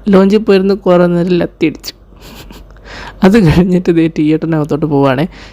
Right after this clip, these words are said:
ജിക്സൺ ചേട്ടൻ എങ്ങനെ സിനിമ ആണെന്ന് വെച്ച് കഴിഞ്ഞാൽ ടോട്ടലി ബ്ലൈൻഡ് ആണ്. കേട്ട് മനസ്സിലാക്കും, മനസ്സിലാവാത്ത ചോദിച്ചാൽ ഞാൻ പറഞ്ഞു കൊടുക്കും. അങ്ങനെ ഞാനല്ല, കൂടെ ആരാ ഉള്ളതെന്ന് വെച്ചാൽ അവർ.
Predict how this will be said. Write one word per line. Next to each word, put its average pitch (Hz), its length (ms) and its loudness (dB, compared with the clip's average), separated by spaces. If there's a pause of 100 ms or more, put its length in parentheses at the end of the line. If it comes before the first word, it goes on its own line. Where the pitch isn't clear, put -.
(160)
ജിക്സൺ 185 280 4
ചേട്ടൻ 220 200 2
എങ്ങനെ 202 160 -2
സിനിമ 185 300 -2
ആണെന്ന് 175 240 -2
വെച്ച് 160 200 -10
കഴിഞ്ഞാൽ 175 200 -6
ടോട്ടലി 160 260 0
ബ്ലൈൻഡ് 185 320 0
ആണ്. 156 160 0 (220)
കേട്ട് 156 280 4
മനസ്സിലാക്കും, 170 560 -2 (260)
മനസ്സിലാവാത്ത 170 580 0
ചോദിച്ചാൽ 170 400 2 (160)
ഞാൻ 170 200 -2
പറഞ്ഞു 151 220 0
കൊടുക്കും. 147 280 -6 (140)
അങ്ങനെ 151 220 -6 (280)
ഞാനല്ല, 170 420 0 (180)
കൂടെ 175 160 4
ആരാ 175 140 4
ഉള്ളതെന്ന് 170 220 -2
വെച്ചാൽ 170 160 -6
അവർ. - 140 -6